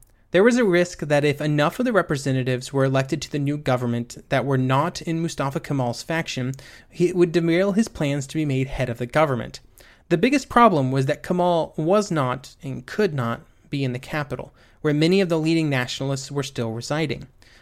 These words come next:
But he did manage to get the personal agreement of Salih Pasha, who would oversee the elections, that he would move the assembly to Ankara. Now, this would move it out of the capital,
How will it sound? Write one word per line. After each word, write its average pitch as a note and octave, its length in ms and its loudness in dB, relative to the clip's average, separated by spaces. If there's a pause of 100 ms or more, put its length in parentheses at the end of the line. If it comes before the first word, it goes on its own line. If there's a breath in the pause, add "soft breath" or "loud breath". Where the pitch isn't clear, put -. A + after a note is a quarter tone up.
But F3 140 2
he G#3 80 4
did C4+ 180 0
manage F3 420 0
to - 80 -4
get C#3+ 140 -6
the C#3+ 120 -4
personal G3+ 540 -4
agreement D3 600 -4
of C#3+ 160 -4
Salih E3 460 -4
Pasha, - 580 -6 (640 loud breath)
who D#3 80 2
would E3+ 140 6
oversee E3 420 0
the C3+ 140 -2
elections, C3+ 600 -6 (320 soft breath)
that F3+ 200 0
he G3+ 180 -2
would A3 220 0
move G3+ 400 0
the A3 160 -4
assembly E3 540 -6
to D3+ 420 -6
Ankara. C3+ 720 -6 (460 loud breath)
Now, F3 320 4
this A#3+ 180 0
would C#4 100 0
move C#4 200 2
it A#3+ 100 0
out D#3+ 180 0
of E3 120 0
the D3+ 80 -2
capital, - 560 -6